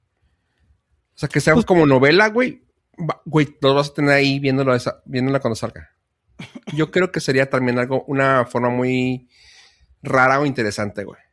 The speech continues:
Speaker 2: Podría ser. Digo, pasaría lo de, lo que para muchos como yo, que si fuera ese el caso, diría, "Ah, pues me espero que salga a las ocho y luego los veo".
Speaker 1: Ujú. También.
Speaker 2: Pero,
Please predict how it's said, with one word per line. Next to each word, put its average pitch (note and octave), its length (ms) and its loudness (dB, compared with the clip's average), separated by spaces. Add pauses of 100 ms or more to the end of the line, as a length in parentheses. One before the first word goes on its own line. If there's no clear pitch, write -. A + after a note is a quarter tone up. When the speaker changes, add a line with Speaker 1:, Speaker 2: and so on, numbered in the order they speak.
(1200)
Speaker 2:
Podría F#3 280 6
ser. C4 360 2
Digo, E3 480 4 (180)
pasaría D#3 420 2
lo E3+ 220 2
de, A2+ 520 2 (120)
lo B2+ 140 -4
que A2 320 -2 (360)
para A#2+ 200 0
muchos A#2+ 360 -4
como A2+ 280 -2
yo, B2+ 220 4
que F#2+ 400 -8 (760)
si C3 160 2
fuera A#2 280 0
ese G#2+ 120 -4
el B2+ 80 -6
caso, C#3+ 300 2
diría, A2+ 260 0
"Ah, - 80 -10
pues C#3+ 120 -10
me C#3 80 -4
espero C3 220 0
que C#3 120 -6
salga A#2+ 220 -2
a - 20 0
las B2 160 -2
ocho A#2 180 -4
y D#3+ 60 -4
luego A#2 160 0
los G2 80 -4
veo". G#2+ 240 -8 (1500)
Speaker 1:
Ujú. A#3+ 160 -18 (1040)
También. F3+ 440 -6
Speaker 2:
Pero, C#3+ 220 2